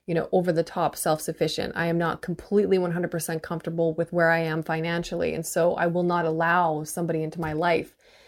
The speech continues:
'cause that's just, like I said, it's irresponsible. So that's, let's dive into, um, what I said earlier about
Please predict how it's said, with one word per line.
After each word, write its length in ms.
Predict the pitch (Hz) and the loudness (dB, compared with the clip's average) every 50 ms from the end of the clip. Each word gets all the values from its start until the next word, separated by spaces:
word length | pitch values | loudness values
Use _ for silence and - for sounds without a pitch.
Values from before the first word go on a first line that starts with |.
| _ _ _ - | _ _ _ -8
'cause 140 | - 170 | -4 0
that's 260 | 196 196 - - - - | 0 0 0 -2 -4 -4
just, 260 | 180 170 - - - | -4 -4 -4 -8 -6
like 140 | - 180 - | -6 -4 -2
I 60 | - | -2
said, 240 | 170 - 247 214 170 | 0 2 2 2 2
it's 140 | 165 - - | 0 -4 -8
irresponsible. 960 | - - 175 175 180 175 - - 202 202 196 196 - 165 156 151 151 156 - _ _ - - - - _ - _ - - | -4 -2 0 0 0 -2 -2 -4 -2 -2 -2 -2 -2 -2 -2 -2 -2 -4 -8 _ _ -20 -20 -20 -20 _ -20 _ -18 -10
So 180 | - - 208 196 | -6 -4 0 2
that's, 200 | 196 196 190 - | 2 2 2 0
let's 460 | 185 175 165 - - 196 208 208 - | -2 -4 -4 -4 -2 -2 -2 -2 -2
dive 340 | - 190 208 214 214 214 202 | -2 0 2 2 2 2 2
into, 800 | 208 208 202 - 208 196 196 185 180 175 175 170 156 - - _ _ _ _ _ _ - 165 - - | 2 0 0 0 2 4 4 4 4 4 2 2 -2 -4 -10 _ _ _ _ _ _ -14 -14 -12 -6
um, 640 | - 170 170 160 156 147 143 - - 165 185 175 _ _ - - - _ _ _ _ _ _ | -4 -2 0 0 2 2 2 2 0 -2 -6 -10 _ _ -10 -10 -10 _ _ _ _ _ _
what 120 | 202 185 175 | -4 0 0
I 80 | 175 | 0
said 200 | 170 - 180 160 | 0 0 -2 0
earlier 360 | - 165 165 160 160 151 147 | 0 2 2 2 2 2 0
about 540 | 147 151 143 147 156 196 196 - - - - | -2 -2 0 0 0 0 -2 -8 -14 -18 -18